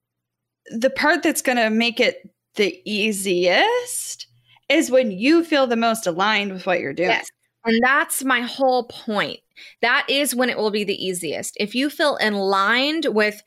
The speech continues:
Speaker 2: eight dollar, twenty-five, forty dollar, ten thousand dollar serve, like, whatever, if you feel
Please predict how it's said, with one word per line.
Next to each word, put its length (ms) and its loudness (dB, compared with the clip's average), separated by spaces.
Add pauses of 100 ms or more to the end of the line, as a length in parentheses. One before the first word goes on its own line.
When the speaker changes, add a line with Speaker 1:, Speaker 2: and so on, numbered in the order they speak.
(440)
Speaker 2:
eight 220 0
dollar, 420 4
twenty-five, 680 0
forty 320 4
dollar, 360 4
ten 300 0
thousand 480 2
dollar 340 4
serve, 320 0
like, 200 0
whatever, 800 2
if 160 -4
you 120 2
feel 320 0